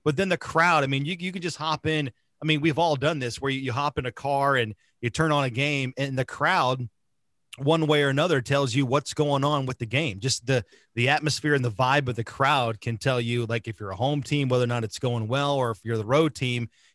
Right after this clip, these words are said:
and you hear the crowd in the background, then you, you probably think, "Oh, it's not going well." So, um, I, I'm excited for that layer to come back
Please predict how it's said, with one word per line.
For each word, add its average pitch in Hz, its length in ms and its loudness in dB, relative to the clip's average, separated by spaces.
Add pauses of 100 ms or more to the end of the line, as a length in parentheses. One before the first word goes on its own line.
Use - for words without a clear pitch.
and 123 120 -2
you 120 60 0
hear 123 140 2
the 113 100 -2
crowd 123 280 2
in 117 60 0
the 113 60 -4
background, 120 640 0
then 120 100 -2
you, 120 180 -2
you 113 120 -6
probably 120 320 0
think, 117 200 -4
"Oh, 110 140 -2
it's 110 140 -6
not 113 180 -2
going 107 260 -4
well." 113 280 -2
So, 131 300 0 (380)
um, 120 320 -2 (540)
I, 143 140 -2
I'm 165 180 4
excited 160 500 2
for 139 120 2
that 147 260 4
layer 135 420 2
to 123 140 -2
come 123 320 -2
back 131 280 0